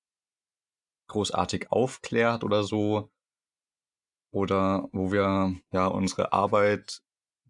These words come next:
wo-, vorstellen, wie jetzt bei Lambda Talk zum Beispiel. Und deswegen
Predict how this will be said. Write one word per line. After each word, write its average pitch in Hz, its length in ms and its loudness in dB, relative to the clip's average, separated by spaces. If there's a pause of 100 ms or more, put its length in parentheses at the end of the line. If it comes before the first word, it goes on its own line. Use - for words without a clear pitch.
wo-, 101 140 -6 (280)
vorstellen, 101 560 0
wie 95 60 -2
jetzt 92 180 -2
bei 87 140 0
Lambda 87 480 0
Talk 104 360 -2
zum 101 140 -2
Beispiel. 104 640 0 (380)
Und 95 260 -4 (140)
deswegen 101 1160 -2